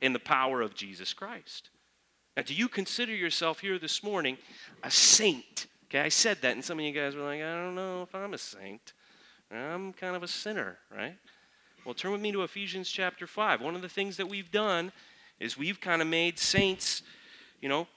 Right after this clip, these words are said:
Jude is maybe a saint, or Peter's maybe a saint. I mean, maybe the apostles are saints, or for sure you had to be a famous Christian. You probably have to be dead to really be considered a saint, but that's not the way the Bible talks about it.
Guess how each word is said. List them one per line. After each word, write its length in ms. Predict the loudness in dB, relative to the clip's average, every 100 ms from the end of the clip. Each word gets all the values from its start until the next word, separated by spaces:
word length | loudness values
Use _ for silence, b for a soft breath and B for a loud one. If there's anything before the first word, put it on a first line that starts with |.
| _ -8
Jude 420 | -2 0 0 0
is 140 | -4 -2
maybe 320 | 0 2 2
a 60 | 0
saint, 480 | 0 0 -2 -4
or 60 | -10
Peter's 580 | -8 -2 0 2 0 -2
maybe 320 | -2 -2 -2
a 60 | -4
saint. 260 | -2 -2
I 40 | 0
mean, 140 | 0
maybe 180 | 0 2
the 140 | 2
apostles 560 | 2 0 0 0 -4 -6
are 60 |
saints, 480 | -4 -4 -4 -6 -6
or 100 | -6 B B B B B _
for 120 | 0
sure 160 | 0 4
you 120 | 4
had 100 | 2
to 60 |
be 100 | 0 -2
a 40 |
famous 440 | 0 0 2 -2
Christian. 500 | -2 -2 -2 -2 -4
You 60 | -2
probably 260 | 2 4 4
have 140 | 2
to 60 | -4
be 120 | -10
dead 460 | 0 2 2 0 -6 B B -12
to 120 | -2
really 220 | 2 2
be 180 | 0 -6
considered 500 | -6 -6 -6 -6 -8
a 40 |
saint, 320 | -6 -2 -2 -4
but 120 | -2
that's 220 | -2 0
not 180 | -2 -2
the 60 |
way 180 | 0 0
the 80 | 0
Bible 400 | 2 2 2 0
talks 360 | -2 -2 -2 -4
about 280 | -2 -2
it. 60 | -4